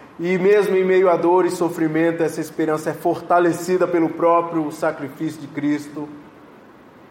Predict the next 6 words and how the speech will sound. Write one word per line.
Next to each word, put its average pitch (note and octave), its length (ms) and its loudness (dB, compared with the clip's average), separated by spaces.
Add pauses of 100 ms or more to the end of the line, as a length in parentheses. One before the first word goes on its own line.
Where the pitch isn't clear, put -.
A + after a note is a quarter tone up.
(240)
pelo F#3+ 200 2
próprio G3 320 0
sofrimento E3+ 480 0
de D3+ 80 -8
Cristo. E3 680 -4 (720)
Agora, A3 800 2